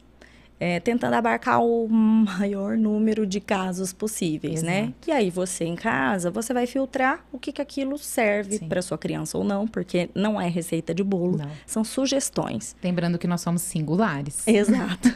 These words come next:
Speaker 1: <laughs> exato. Por isso o nome da clínica, né?
Speaker 2: É.
Speaker 1: E, então, é, às vezes eu vou dar uma sugestão, porque eu penso no Arthur e vou dar um exemplo do que funcionou pra gente.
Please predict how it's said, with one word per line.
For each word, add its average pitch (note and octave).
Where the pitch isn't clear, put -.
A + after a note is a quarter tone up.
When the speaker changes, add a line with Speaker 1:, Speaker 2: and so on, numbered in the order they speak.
Speaker 1:
<laughs> -
exato. F#3+
Por -
isso F#3
o -
nome F#3
da F#3+
clínica, F3
né? G#3+
Speaker 2:
É. C#4+
Speaker 1:
E, F3+
então, G3
é, E3+
às E3
vezes F#3
eu G#3+
vou G#3
dar F#3+
uma F#3
sugestão, A#3
porque A3+
eu D#3+
penso F3+
no B3+
Arthur B3+
e D#4+
vou D#4+
dar B3+
um C#4+
exemplo C4
do C4+
que C#4+
funcionou A3+
pra A#3
gente. B3+